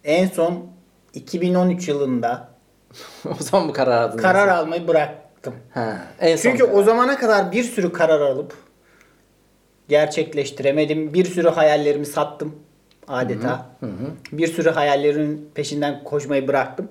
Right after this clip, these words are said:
Speaker 1: Sonra baktım olmuyor. Üzülüyorum sene sonunda.
Speaker 2: Hı hı.
Speaker 1: Hiç karar almamaya başladım ve sene sonunda bakıyorum, şöyle bir geriye dönük değerlendirme yapıyorum.
Speaker 2: Hı hı.
Speaker 1: O daha çok tatmin ediyor beni. Diyorum ki iki bin on yedi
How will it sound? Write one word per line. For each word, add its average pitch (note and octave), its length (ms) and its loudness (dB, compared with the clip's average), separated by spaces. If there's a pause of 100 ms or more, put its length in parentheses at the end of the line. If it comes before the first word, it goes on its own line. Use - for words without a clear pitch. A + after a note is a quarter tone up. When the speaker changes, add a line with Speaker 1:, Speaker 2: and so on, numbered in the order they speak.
(180)
Speaker 1:
Sonra A#3+ 240 2
baktım G3+ 400 2
olmuyor. G3 600 2
Üzülüyorum F3+ 520 2
sene C3 220 -2
sonunda. B2+ 580 -8
Speaker 2:
Hı G#2 60 -12
hı. F#2+ 200 -14 (360)
Speaker 1:
Hiç D4 220 -2
karar A#3 260 6
almamaya A#3 540 2
başladım G3 420 0
ve B3 60 6
sene C4+ 240 2
sonunda C4 300 2
bakıyorum, G#3+ 480 0
şöyle A3 300 6
bir D3+ 220 -8
geriye G3 300 4
dönük F#3 240 0
değerlendirme B2 580 -2
yapıyorum. A#2+ 460 -8 (100)
Speaker 2:
Hı C#3+ 60 -12
hı. D3+ 320 -4
Speaker 1:
O F3+ 120 4
daha F#3+ 180 4
çok - 180 -10
tatmin C3 300 -6
ediyor A#2 260 -6
beni. D#3+ 220 -8 (480)
Diyorum C4 280 4
ki E3+ 120 -12 (140)
iki A3+ 360 -2
bin F3 340 0
on A3+ 200 6
yedi E3+ 540 -2